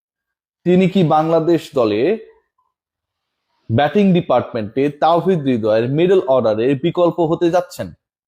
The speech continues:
সাব্বিরের ব্যাপারটা পুরোটা depends on his performance in the upcoming বিপিএল for ঢাকা। ঢাকার হয়ে সাব্বির যে খেলবেন,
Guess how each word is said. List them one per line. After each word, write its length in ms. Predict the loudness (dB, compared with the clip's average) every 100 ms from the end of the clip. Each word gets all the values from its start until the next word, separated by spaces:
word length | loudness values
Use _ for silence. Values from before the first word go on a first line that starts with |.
| _ _ _ _ _ _ _ _ _
সাব্বিরের 600 | -4 0 0 0 2 2 2
ব্যাপারটা 360 | 0 -2 -2 -4
পুরোটা 520 | -2 -2 0 2 2 0 0
depends 440 | -2 0 -2 -4 -10 _ -2 0
on 100 | 0 -4 -8
his 220 | -4 -4 -6 -2
performance 480 | -2 -2 -6 -8 -6
in 40 | -4
the 60 | -4 -4
upcoming 440 | -4 -4 -2 0 0
বিপিএল 400 | -2 0 2 2 0 -6 _ _ _ _
for 140 | -2 0
ঢাকা। 260 | -2 -6 -8 -14 _ _ _ _ _ _ _ _ _ _ -6
ঢাকার 340 | -2 0 2 2
হয়ে 120 | 2
সাব্বির 400 | 2 -2 -2 -4 -4
যে 60 | -4 0
খেলবেন, 400 | 0 2 0